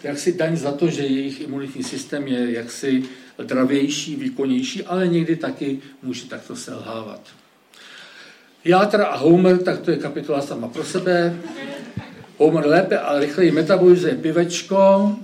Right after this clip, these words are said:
a méně ča-, častěji má kocovinu, protože alkohol, dehydrogenáza, která je v játrech přítomná, odbourává ten alkohol rychleji a on tedy může zase se, eh,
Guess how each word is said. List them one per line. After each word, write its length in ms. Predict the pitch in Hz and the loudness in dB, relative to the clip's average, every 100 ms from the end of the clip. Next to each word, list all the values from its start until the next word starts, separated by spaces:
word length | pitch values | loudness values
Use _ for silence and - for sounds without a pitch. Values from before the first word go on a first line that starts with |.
| - - | -12 -8
a 80 | |
méně 240 | 147 165 170 | 0 2 2
ča-, 300 | 170 165 - | 0 -4 -4
častěji 300 | 160 - 165 | -6 0 2
má 140 | 156 | 2
kocovinu, 600 | 143 170 - 202 151 117 | 0 -2 0 0 0 -2
protože 720 | 120 127 170 160 156 151 170 202 - - - - | -4 -6 -6 -4 -2 -2 -2 -4 -14 -20 -12 -2
alkohol, 540 | 190 202 220 135 104 | -2 0 0 0 -4
dehydrogenáza, 1120 | - 120 120 127 123 123 123 127 120 170 208 233 | -8 -6 -6 -6 -4 -2 -2 -2 -2 -2 -2 -6
která 340 | - 165 156 | -8 -6 -4
je 100 | 156 | -4
v 60 | 135 | -4
játrech 360 | 139 143 - - | -4 -4 -8 -14
přítomná, 640 | - 123 127 135 147 156 | -14 -12 -8 -6 -6 -4
odbourává 580 | 170 175 208 196 196 190 | -4 -2 -2 0 0 -2
ten 180 | 143 127 | -4 -4
alkohol 520 | 131 135 160 160 139 | -4 -2 -2 -2 -2
rychleji 800 | 127 - 147 147 160 180 208 - - - - - - | -4 -6 -6 -4 -2 -2 -4 -10 -20 -20 -20 -16 -6
a 400 | 143 135 135 - - - | -4 -4 -8 -14 -20 -10
on 220 | 143 143 | -8 -4
tedy 280 | 165 156 151 | -2 -2 -2
může 360 | 143 - 151 | -4 -4 -4
zase 320 | 143 143 - | -4 -4 -6
se, 380 | 143 - 143 139 | -8 -6 -4 -4
eh, 480 | - - - 131 127 | -8 -14 -14 -12 -12